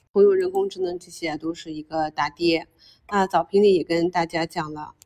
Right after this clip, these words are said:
这块高标的止跌呢，要看上周三引发大跌的这个罪魁祸首啊，昆仑万维何时止跌？那目前呢，它盘中是跌至了最多十三个点的下跌啊，在十点半左右啊，开始慢慢往回拉。目前呢，已经上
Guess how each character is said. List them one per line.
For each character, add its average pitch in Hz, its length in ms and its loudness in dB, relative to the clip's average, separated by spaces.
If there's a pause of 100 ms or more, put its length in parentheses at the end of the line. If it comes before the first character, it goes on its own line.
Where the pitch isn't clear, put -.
这 262 220 4
块 208 260 -6
高 175 300 0
标 180 300 2
的 175 160 -2
止 165 240 -4
跌 180 160 0
呢， 170 180 2
要 170 220 2
看 180 520 0 (160)
上 214 420 4
周 202 260 0
三 202 320 2 (100)
引 165 400 2
发 180 340 2
大 170 320 0
跌 165 300 0
的 160 240 -2 (260)
这 180 80 4
个 170 160 4
罪 190 160 4
魁 180 180 0
祸 185 220 0
首 190 200 -4
啊， 143 180 2
昆 - 260 -2
仑 170 220 2
万 175 280 4
维 160 180 0
何 165 240 -6
时 165 180 -6
止 - 160 -10
跌？ 160 380 0
那 180 100 -6
目 185 140 -2
前 170 160 -10
呢， 175 100 -6
它 170 140 -2
盘 160 280 -2
中 180 220 -2
是 170 320 0
跌 180 340 2
至 180 200 -4
了 165 160 0
最 180 200 -2
多 175 400 0 (120)
十 214 120 2
三 226 280 4
个 220 80 -8
点 175 200 0
的 165 80 0
下 180 300 -4
跌 190 220 2
啊， 165 180 4
在 170 420 4
十 - 200 -4
点 196 180 0
半 220 320 4
左 160 180 -8
右 175 120 0
啊， 160 80 0
开 175 100 -12
始 - 140 -8
慢 165 100 -4
慢 160 160 -2
往 156 160 -4
回 165 140 -10
拉。 160 200 2
目 170 120 -4
前 160 180 -10
呢， 165 140 -6
已 160 100 0
经 165 380 -2
上 170 420 -4